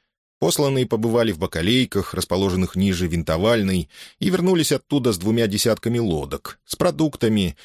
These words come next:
и разрешением китайских властей переправить к ним всех, кого успеют.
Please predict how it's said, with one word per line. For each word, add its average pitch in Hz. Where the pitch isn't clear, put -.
и 104
разрешением 117
китайских 104
властей 92
переправить 92
к -
ним 92
всех, 90
кого 87
успеют. 71